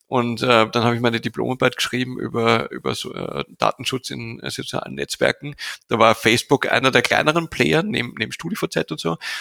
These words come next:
Dann ist das sehr schnell explodiert. Ähm, und wenn du also die letzten fünfzehn Jahre hernimmst, dann, dann gibt's immer diese Kurven, äh, wo ein Netzwerk dominant ist. Und eine Zeit lang habe ich gedacht, okay,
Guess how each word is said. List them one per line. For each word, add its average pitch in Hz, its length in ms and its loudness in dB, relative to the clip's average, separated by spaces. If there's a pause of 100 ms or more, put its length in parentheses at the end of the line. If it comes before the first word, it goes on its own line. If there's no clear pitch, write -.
(120)
Dann 131 160 0
ist 113 140 0
das 127 100 0
sehr 123 140 4
schnell 113 240 2
explodiert. - 640 -4
Ähm, 117 540 -4
und 123 400 0
wenn 120 160 4
du 127 80 8
also 120 260 4 (140)
die 127 40 -2
letzten 120 640 0 (280)
fünfzehn 131 360 -4
Jahre 120 240 4
hernimmst, 123 500 0
dann, 120 160 0
dann 117 140 2
gibt's - 260 -2
immer 135 160 -2
diese 123 240 -2
Kurven, 123 500 -2 (440)
äh, 120 180 -2
wo 110 180 2
ein 117 340 2
Netzwerk 117 380 0
dominant 117 540 0
ist. 151 220 0
Und 127 240 0
eine 127 180 2
Zeit 120 220 4
lang 147 120 6
habe 139 140 4
ich 131 60 0
gedacht, 131 340 4
okay, 135 300 4